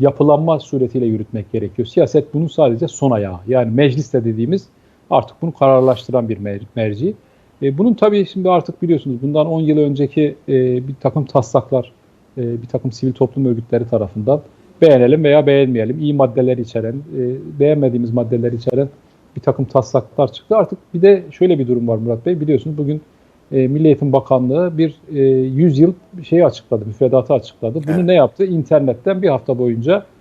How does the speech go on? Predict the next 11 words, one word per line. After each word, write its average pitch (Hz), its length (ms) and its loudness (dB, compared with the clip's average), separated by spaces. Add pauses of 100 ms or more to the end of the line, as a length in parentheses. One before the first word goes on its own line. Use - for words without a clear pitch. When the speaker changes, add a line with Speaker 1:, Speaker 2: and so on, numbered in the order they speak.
(280)
Speaker 1:
herkesin 185 460 0
talebini 160 400 0
açık - 340 -6
tuttu. 202 360 -6 (480)
E, 143 140 -4
biz 185 120 -4
anayasa 175 440 4
hazırlıyoruz. 127 500 -4
Bir 185 80 2
ay 139 220 2
boyunca, 131 500 0